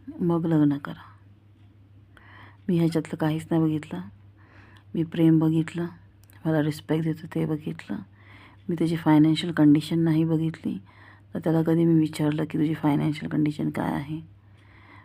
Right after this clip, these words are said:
मला आवडला, केला, that's it. एक मोमेंट असा पण आलेला की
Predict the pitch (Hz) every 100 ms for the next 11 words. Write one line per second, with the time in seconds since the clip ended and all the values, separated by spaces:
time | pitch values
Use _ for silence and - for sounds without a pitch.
0 | - - 156 156 151 147 156 156 160 165
1 | - - - 185 - 143 151 156 147 147
2 | - 175 - - - - - - - -
3 | - - - 180 170 170 170 165 170 170
4 | 165 160 165 170 175 - - - - -
5 | _ - 175 175